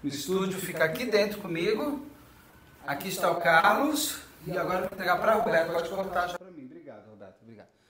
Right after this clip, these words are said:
E nós estamos aqui começando a live de hoje,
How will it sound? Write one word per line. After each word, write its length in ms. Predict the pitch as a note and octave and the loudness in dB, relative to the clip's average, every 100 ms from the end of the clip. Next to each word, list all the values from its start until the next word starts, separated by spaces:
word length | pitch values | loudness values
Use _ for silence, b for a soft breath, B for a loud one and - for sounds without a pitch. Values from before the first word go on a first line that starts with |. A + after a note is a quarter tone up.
| _ _ _ _ _ - - - - | _ _ _ _ _ -20 -20 -18 -6
E 60 | |
nós 220 | G#3 C4+ A#3+ | 4 4 8
estamos 240 | B3+ A#3 | 8 8
aqui 160 | A3 A3+ | 6 10
começando 480 | A3 G3+ - A#3 | 10 10 6 6
a 40 | A3 | 8
live 300 | F#3+ G3+ E3+ | 8 6 6
de 160 | C#3+ | 2
hoje, 500 | D#3+ F#3 G3 G#3 A3 | 4 6 4 2 -2